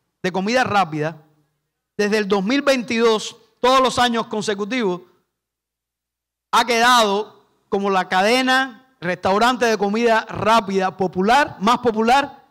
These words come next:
de los Estados Unidos. Y el que más venta tiene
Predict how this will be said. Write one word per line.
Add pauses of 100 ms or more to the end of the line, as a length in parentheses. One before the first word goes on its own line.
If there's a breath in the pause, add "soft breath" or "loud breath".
(260)
de
los
Estados
Unidos. (1600)
Y
el
que
más
venta
tiene